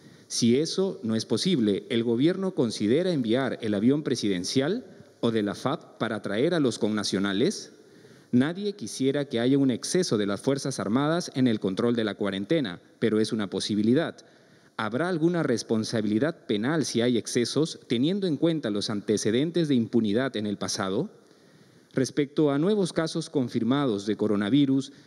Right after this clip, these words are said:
hay un aumento importante en la región amazónica. Incluso hay un obispo que podría haber tenido contacto con comunidades nativas.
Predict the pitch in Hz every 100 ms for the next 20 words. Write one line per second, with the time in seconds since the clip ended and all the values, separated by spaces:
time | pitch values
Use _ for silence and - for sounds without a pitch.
0 | _ - 180 202 170 135 165 175 170 131
1 | 117 101 131 170 180 185 131 101 120 117
2 | 107 104 170 160 110 92 80 - _ 120
3 | 104 101 131 170 180 160 139 131 107 170
4 | - 185 143 113 120 185 196 127 139 143
5 | 113 135 147 143 98 95 147 - 196 190
6 | 139 117 113 107 101 107 123 117 113 110
7 | 139 101 85